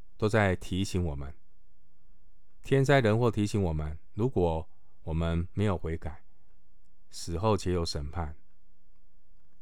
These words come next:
所以，我们要趁着还有今日，赶紧的回转归向神，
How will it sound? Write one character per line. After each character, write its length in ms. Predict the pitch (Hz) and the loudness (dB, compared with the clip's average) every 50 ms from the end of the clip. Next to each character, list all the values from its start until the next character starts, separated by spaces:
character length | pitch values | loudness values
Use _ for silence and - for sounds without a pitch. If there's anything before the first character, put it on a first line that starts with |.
| - - - - - - - - - - - - - - - - - - - - - - - - - - - - - - | -8 -8 -8 -8 -8 -8 -8 -8 -8 -8 -8 -8 -8 -8 -8 -8 -8 -8 -8 -8 -8 -8 -8 -8 -8 -10 -10 -10 -10 -6
所 180 | - - 98 | 0 2 4
以， 320 | 104 98 92 90 92 92 - - - - - - - - - - - - - - - - - - - - - - - | 6 6 6 4 4 0 -4 -6 -8 -8 -8 -8 -8 -8 -8 -8 -8 -8 -8 -8 -8 -8 -8 -8 -8 -8 -8 -8 -6
我 140 | - 98 92 | -2 0 2
们 120 | 98 104 | 4 4
要 380 | 120 135 131 117 107 98 92 - - - - - - - - - - - - - - - - - - | 4 6 6 6 4 2 0 -4 -8 -8 -8 -8 -8 -8 -8 -8 -8 -8 -8 -8 -8 -8 -8 -8 -2
趁 220 | - - 151 131 | 4 6 6 8
着 140 | 107 110 92 | 8 6 6
还 120 | 90 98 | 6 4
有 140 | 101 92 78 | 4 4 2
今 240 | - - 104 98 98 | 0 0 0 2 2
日， 220 | 95 95 87 80 - - - - - - - - - - - - - - - - - - - - - - - - - - - - | 2 0 0 -2 -4 -6 -8 -8 -8 -8 -8 -8 -8 -8 -8 -8 -8 -8 -8 -8 -8 -8 -8 -8 -8 -8 -8 -8 -8 -8 -8 0
赶 260 | - 104 110 123 147 | 4 6 6 6 6
紧 220 | 143 127 101 90 90 | 6 6 4 4 4
的 100 | 90 90 | 4 2
回 220 | - 92 85 95 | 2 2 0 0
转 240 | - - 87 73 73 | 2 0 0 -2 0
归 160 | - 90 90 | -2 -2 -2
向 240 | - - 85 76 73 | 0 0 -2 -2 -2
神， 260 | - - 69 69 73 | -6 -6 -6 -6 -8